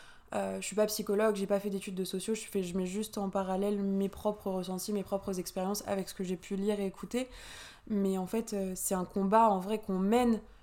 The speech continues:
nous, à essayer d'apprendre, euh, aux hommes à communiquer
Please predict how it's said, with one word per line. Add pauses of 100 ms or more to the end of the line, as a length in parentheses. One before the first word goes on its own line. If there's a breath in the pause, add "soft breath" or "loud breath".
(120 loud breath)
nous,
à
essayer
d'apprendre, (120)
euh, (100)
aux
hommes
à
communiquer